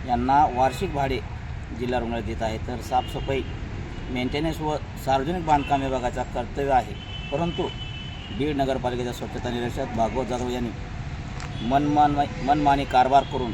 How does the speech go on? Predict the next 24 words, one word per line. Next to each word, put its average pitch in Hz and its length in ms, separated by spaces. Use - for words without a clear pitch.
जिल्हा 127 240
रुग्णालयातील 123 440
शेड 147 260
तोडून 131 300
भंगार 143 320
घेऊन 147 200
गेला 120 340
आणि 127 220
सात 156 160
कर्मचारी, 143 640
एक 160 80
मुकदम, 135 400
एक 156 260
जीसीपी 139 420
आणि 131 200
दोन 139 280
मोठे 135 260
टेम्पो 143 340
तीन 196 200
दिवस 165 340
कार्यरत 143 280
जिल्हा 135 280
रुग्णालयामध्ये 127 560
होते. 123 320